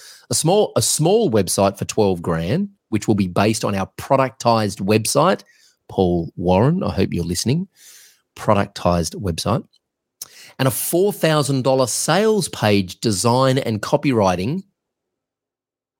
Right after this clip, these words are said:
Here, check this out. Four thousand dollars for sales page design and copywriting coaching. No development,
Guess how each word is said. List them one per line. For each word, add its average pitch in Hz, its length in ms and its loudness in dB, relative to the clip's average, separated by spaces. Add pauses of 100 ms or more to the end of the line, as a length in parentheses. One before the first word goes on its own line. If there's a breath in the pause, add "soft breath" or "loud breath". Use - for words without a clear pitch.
(140)
Here, 139 160 -2 (100)
check 151 160 0
this 117 160 -2
out. 87 260 -6
Four 185 220 0
thousand 143 320 0
dollars 117 260 2
for 110 140 -4
sales 170 460 0
page 139 400 -2
design 113 760 0 (340 soft breath)
and 110 200 -2
copywriting 117 760 0
coaching. 131 640 -2 (720)
No 135 200 2
development, 139 600 0